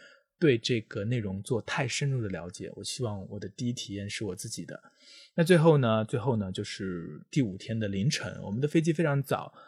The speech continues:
大概六点钟，所以四点的时候就从酒店出发了。我倒是没有见过四点的深圳，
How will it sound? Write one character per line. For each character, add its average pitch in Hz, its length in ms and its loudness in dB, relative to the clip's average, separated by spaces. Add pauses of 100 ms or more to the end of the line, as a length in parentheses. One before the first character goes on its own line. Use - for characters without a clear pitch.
(160)
大 139 140 2
概 127 160 4
六 147 120 10
点 104 160 2
钟， 104 200 -4
所 139 120 0
以 117 120 4
四 - 200 2
点 139 160 2
的 90 80 -6
时 - 160 -10
候 101 220 -8
就 104 240 -2
从 98 240 -10
酒 104 140 -6
店 98 160 -4
出 - 160 -10
发 101 260 -4
了。 95 160 -6 (380)
我 120 120 4
倒 175 140 8
是 165 100 4
没 143 120 6
有 127 80 6
见 131 180 0
过 127 100 0
四 - 160 -2
点 104 140 -2
的 87 80 -8
深 123 260 0
圳， 117 400 2